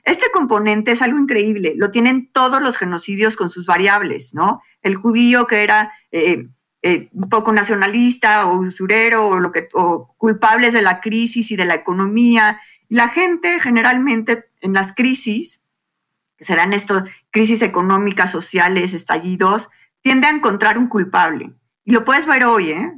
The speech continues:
Lo puedes ver hoy, que si, que si esta polarización en Estados Unidos, en México, lo que está sucediendo cuando hay una crisis, ¿quién es el culpable? No somos nosotros, siempre es alguien.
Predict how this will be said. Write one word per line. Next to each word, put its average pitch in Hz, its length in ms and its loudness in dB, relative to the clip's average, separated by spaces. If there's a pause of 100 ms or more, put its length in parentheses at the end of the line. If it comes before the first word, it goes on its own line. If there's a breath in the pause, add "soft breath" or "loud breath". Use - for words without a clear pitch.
Lo 185 180 -6
puedes 208 220 0
ver 220 180 2
hoy, 190 260 0 (300 soft breath)
que 190 80 0
si, 190 400 -4
que - 100 -4
si 190 480 -4 (240)
esta 202 320 2
polarización 220 800 2
en 220 100 0
Estados 214 360 -2
Unidos, 214 460 0
en 185 140 0
México, 202 720 -2
lo 185 120 -2
que 202 60 -10
está 196 140 -4
sucediendo 208 560 -2
cuando 190 200 -2
hay 180 60 0
una 220 200 0
crisis, 214 360 -4
¿quién 240 200 0
es 285 80 -2
el 208 100 -2
culpable? 196 480 0
No 220 140 -2
somos 226 220 -2
nosotros, 208 460 -4
siempre 208 220 -2
es 208 80 -4
alguien. 180 480 -4